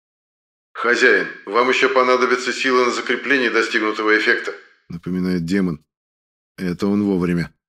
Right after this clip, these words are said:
О закреплении изменений я как-то совсем забыл.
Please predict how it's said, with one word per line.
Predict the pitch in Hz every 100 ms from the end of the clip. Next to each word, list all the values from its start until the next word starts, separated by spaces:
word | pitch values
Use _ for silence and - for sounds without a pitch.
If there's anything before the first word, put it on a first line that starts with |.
| _ _
О | 82
закреплении | 82 85 95 98 104 104
изменений | 101 95 101 107 107
я | 104
как-то | 101 98 104
совсем | - 98 104 98
забыл. | 107 104 87